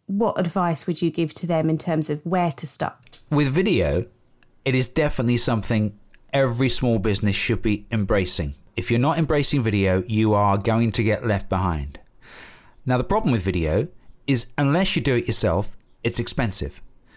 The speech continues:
Speaker 2: If you hire someone like me to make the videos for you,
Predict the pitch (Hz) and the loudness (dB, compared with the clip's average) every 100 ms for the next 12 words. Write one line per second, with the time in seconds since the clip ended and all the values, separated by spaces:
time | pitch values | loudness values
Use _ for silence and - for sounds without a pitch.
0 | - - _ - - - 120 117 156 147 | -20 -20 _ -20 -12 -6 -2 2 2 2
1 | - 139 127 123 120 131 127 117 120 123 | 2 2 2 2 2 2 2 2 0 0
2 | 131 117 113 113 107 104 - 131 98 104 | 0 0 0 2 2 2 0 2 2 2
3 | 185 | 0